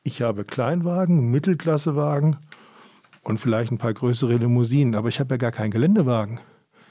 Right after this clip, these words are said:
Und es ist ein Weltmarkt. Und die sind auch weiter dort in diese Länder gegangen. In Amerika,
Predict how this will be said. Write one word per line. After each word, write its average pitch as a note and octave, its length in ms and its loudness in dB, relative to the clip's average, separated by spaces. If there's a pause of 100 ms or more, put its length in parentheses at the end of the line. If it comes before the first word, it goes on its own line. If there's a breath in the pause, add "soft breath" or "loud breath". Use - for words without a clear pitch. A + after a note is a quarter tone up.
(300 soft breath)
Und B2+ 180 2
es A#2+ 80 -2
ist C#3 160 0
ein B2+ 100 2
Weltmarkt. B2 760 -2 (500 soft breath)
Und B2+ 80 2
die A#2 40 2
sind D3 160 2
auch A#2 180 -2
weiter D3+ 320 0
dort D3 180 2
in C3+ 100 2
diese C#3+ 200 2
Länder F3 280 4
gegangen. B2 480 -4 (240 loud breath)
In C3+ 140 0
Amerika, D#3 720 2